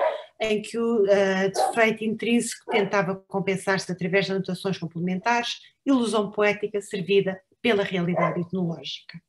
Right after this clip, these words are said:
Apesar, ou seja, apesar da dependência da poesia timorense e da lírica trovadoresca medieval, há aqui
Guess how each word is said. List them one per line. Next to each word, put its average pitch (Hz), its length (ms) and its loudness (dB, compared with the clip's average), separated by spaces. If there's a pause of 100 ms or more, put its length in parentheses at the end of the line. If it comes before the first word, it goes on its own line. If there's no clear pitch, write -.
(1500)
Apesar, 247 480 4
ou 254 80 6
seja, 254 360 2
apesar 247 360 2
da 247 80 0
dependência 240 580 -2
da - 80 -2
poesia 240 340 -2
timorense 247 640 0
e 254 100 0
da 214 120 2
lírica 196 420 0
trovadoresca 196 680 -2
medieval, 208 680 4
há 233 180 4
aqui 226 460 -2